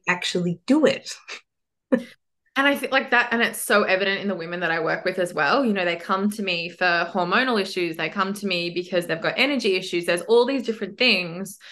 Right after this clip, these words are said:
Speaker 2: And then when you talk to them three months, six months, twelve years down the track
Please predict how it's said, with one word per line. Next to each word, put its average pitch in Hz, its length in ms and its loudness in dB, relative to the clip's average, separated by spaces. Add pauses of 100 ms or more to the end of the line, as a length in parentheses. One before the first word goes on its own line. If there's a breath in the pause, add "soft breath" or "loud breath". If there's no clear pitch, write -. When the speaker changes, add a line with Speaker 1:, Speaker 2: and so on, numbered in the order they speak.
(760 loud breath)
Speaker 2:
And 240 180 4
then 254 120 6
when 269 160 4
you 220 140 4
talk 233 360 4
to 254 100 0
them 185 640 0 (140)
three 214 240 6
months, 190 360 4
six 208 260 2
months, 180 280 0
twelve 202 300 4
years 190 160 2
down 190 240 -4
the 156 80 -6
track 202 600 0